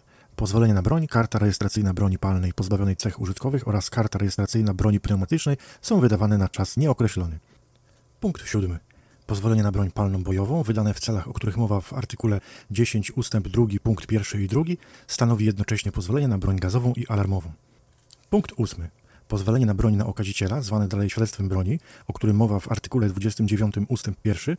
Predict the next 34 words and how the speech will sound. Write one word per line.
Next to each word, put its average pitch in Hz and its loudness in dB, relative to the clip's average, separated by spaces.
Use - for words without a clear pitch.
oraz 104 0
legitymacja 117 0
osoby 107 0
dopuszczonej 104 0
do 98 0
posiadania 101 0
broni, 98 0
o - -8
której 104 0
mowa 104 2
w - -6
artykule 110 -2
trzydziestym 110 -2
ustęp - -4
pierwszy 113 -2
i 104 -6
drugi, 101 -2
wydawane 110 4
są 104 2
jedynie 107 4
przez 110 -2
właściwego 110 0
ze 101 -2
względu 107 2
na 104 2
miejsce 107 0
stałego 101 0
pobytu 104 -2
zainteresowanej 104 0
osoby 104 -2
lub 117 2
siedzibę 107 2
zainteresowanego 101 2
podmiotu 110 -2